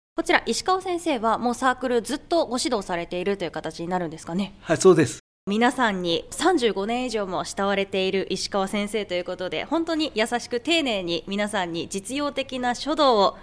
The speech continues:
Speaker 1: ご指導されているんだなっていうのがとても分かりました。以前は三十名以上のメンバーがいらっしゃったと教えていただきましたが、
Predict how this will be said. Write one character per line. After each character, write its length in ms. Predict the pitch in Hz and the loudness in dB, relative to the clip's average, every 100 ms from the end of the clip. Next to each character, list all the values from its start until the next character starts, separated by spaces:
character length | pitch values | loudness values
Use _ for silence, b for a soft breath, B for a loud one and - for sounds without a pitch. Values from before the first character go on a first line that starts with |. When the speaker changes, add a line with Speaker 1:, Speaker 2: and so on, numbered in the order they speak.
| B B | B B
Speaker 1:
ご 120 | - 196 | -6 -6
指 200 | 240 208 | -2 -2
導 100 | 196 | -2
さ 120 | 214 | -2
れ 120 | 214 | -2
て 180 | 220 214 | -2 0
い 40 | |
る 120 | 226 | 0
ん 80 | 233 | 0
だ 100 | 214 | 0
な 160 | 220 240 | 4 4
っ 40 | |
て 80 | 262 | 2
い 20 | |
う 20 | |
の 120 | 233 202 | 0 0
が 120 | 190 | 0
と 100 | 185 | 2
て 140 | 220 | 2
も 140 | 247 233 | 4 4
分 160 | 190 | 2
か 80 | 202 | 2
り 120 | 202 | 0
ま 140 | 214 226 | 0 -2
し 80 | |
た。 260 | - 220 - - _ _ _ - | 0 0 0 -4 _ _ _ -2
以 100 | 302 | 2
前 200 | 294 254 | 4 2
は 240 | 214 208 | 2 2
三 220 | - 214 | 0 -2
十 180 | 220 226 | 0 0
名 260 | 233 233 240 | 2 4 4
以 60 | |
上 180 | 240 226 | 4 2
の 140 | 190 170 | 2 -2
メ 140 | 185 | -4
ン 80 | 190 | -2
バ 120 | 175 | 0
ー 40 | |
が 120 | 160 151 | 0 0
い 80 | |
ら 100 | 175 | 0
っ 20 | 190 | -2
し 120 | - | 0
ゃ 40 | 220 | 0
っ 60 | |
た 140 | 208 202 | 0 0
と 200 | 170 196 | 0 0
教 80 | 196 | -2
え 40 | 185 | -2
て 80 | 185 | -2
い 60 | |
た 100 | 202 | 0
だ 120 | 208 | 0
き 120 | 220 226 | 0 0
ま 140 | 247 | 0
し 60 | - | 0
た 120 | 214 | -2
が、 220 | 254 247 | 0 0